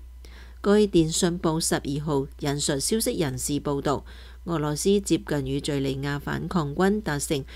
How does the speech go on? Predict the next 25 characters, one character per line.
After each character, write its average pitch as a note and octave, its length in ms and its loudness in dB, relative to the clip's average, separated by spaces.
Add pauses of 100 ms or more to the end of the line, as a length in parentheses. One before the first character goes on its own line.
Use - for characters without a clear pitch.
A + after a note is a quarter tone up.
(140)
非 G#3+ 200 4
正 D3+ 240 2
式 F3 200 0
協 D3 220 -2
議， C#3 320 -2 (340)
保 F#3+ 180 4
持 F#3 240 6
對 E3 200 0
兩 C3+ 280 -4
大 C#3 220 -4
軍 E3+ 220 0
事 F3 260 0
基 F3 200 2
地 D3 220 2
嘅 D3 100 -2
控 D3 240 -2
制。 D3 300 0 (380)
不 C4 160 0
過 F3 260 4
目 D3+ 160 -4
前 C#3 320 -2
敘 C#3+ 180 0
利 C#3 180 -2
亞 C#3+ 200 -2
局 C#3+ 140 -6